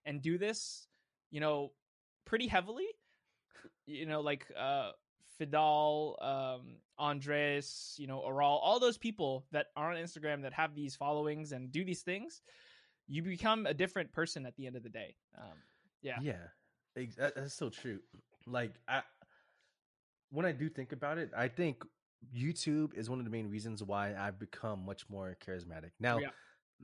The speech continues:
Speaker 2: I suck at grammar, and so there's a lot of
Speaker 1: <laughs>
Speaker 2: grammar mistakes in all my Instagram posts. I, I, oh, I didn't, I don't even know how I graduated high school, but
Speaker 1: Dude, <laughs> what?
Speaker 2: <laughs>
Speaker 1: I'm right
Speaker 2: Um,
Speaker 1: there with you.
Speaker 2: <laughs> Dude,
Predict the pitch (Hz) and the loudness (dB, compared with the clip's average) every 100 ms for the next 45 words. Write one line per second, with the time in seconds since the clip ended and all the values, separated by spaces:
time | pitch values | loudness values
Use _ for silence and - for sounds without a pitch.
0 | 113 _ - 139 156 - 139 123 104 113 | -20 _ -2 2 4 6 4 4 0 0
1 | 113 117 135 _ 92 98 - 104 104 120 | 0 -2 -8 _ -6 -4 -2 0 0 0
2 | 104 101 95 98 107 107 113 113 208 170 | 0 0 0 -2 -2 -4 -4 0 2 4
3 | 165 196 180 160 147 156 147 139 139 131 | 6 8 8 6 4 2 0 2 2 0
4 | - - - - 123 131 123 120 120 131 | -6 -16 -14 -6 0 2 2 2 4 4
5 | 135 123 131 127 117 117 131 123 117 113 | 4 2 2 2 0 2 2 2 2 2
6 | 107 113 110 110 95 113 110 117 110 113 | 2 2 2 0 2 2 2 0 2 4
7 | 107 147 196 170 135 - - - 262 214 | 4 6 8 8 6 -2 -6 2 6 6
8 | - - - - 214 226 180 196 143 185 | 6 4 6 4 8 8 8 6 6 6
9 | 139 127 131 131 240 226 226 220 - 156 | 8 8 8 8 8 10 8 8 4 0
10 | - 269 - 285 226 247 214 196 170 151 | 8 8 10 10 12 12 12 12 8 8
11 | 175 147 175 156 | 8 8 6 4